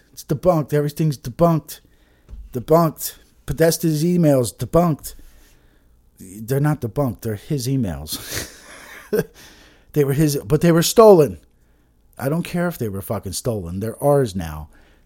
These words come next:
There's information in those emails. Uh, there's so much stuff that got thrown to the side. Uh, the Donna Brazile, uh, fucking, dude, there's so much. There's so much. The Clinton Foundation.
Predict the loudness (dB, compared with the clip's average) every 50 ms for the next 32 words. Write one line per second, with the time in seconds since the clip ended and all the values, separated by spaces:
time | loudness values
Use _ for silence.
0 | _ _ _ -4 -4 -2 0 0 -2 -2 -2 -2 -2 0 0 -2 -2 -4 -6 -6
1 | -6 -4 -6 -6 -6 -6 -6 -4 -4 -6 -6 -8 -12 -16 -18 -18 -20 _ _ _
2 | _ _ _ -20 -12 -6 -2 0 2 2 2 2 2 2 2 2 0 -2 -4 -4
3 | 0 0 0 0 0 -2 -4 -4 -4 -6 -8 -10 -12 -10 -6 -2 -2 0 0 0
4 | -2 -2 -2 -2 -2 -2 -2 -2 -4 -6 -6 -8 -10 -10 -10 -8 -8 -8 -8 -8
5 | -8 -10 -12 -16 -20 -20 -20 -20 -20 -20 _ _ -6 -6 -4 -2 -2 -4 -2 0
6 | 0 0 2 2 0 0 0 0 -2 -2 -2 -2 -2 -2 -4 -6 -8 -10 -12 -10
7 | -8 -8 -6 -8 -8 -10 -10 -10 -10 -8 -8 -6 -6 -6 -6 -8 -10 -14 -20 -20
8 | -20 -20 -10 -4 -2 -2 0 0 -2 -4 -4 -4 -2 -2 0 0 0 2 2 2
9 | 2 2 0 0 -4 -6 -6 -6 -6 -6 -6 -6 -4 -4 -4 -4 -4 -4 -4 -2
10 | 0 0 0 0 -2 -4 -8 -8 -8 -10 -6 -6 -6 -6 -6 -6 -8 -6 -6 -6
11 | -6 -4 -4 -4 -4 -6 -6 -6 -8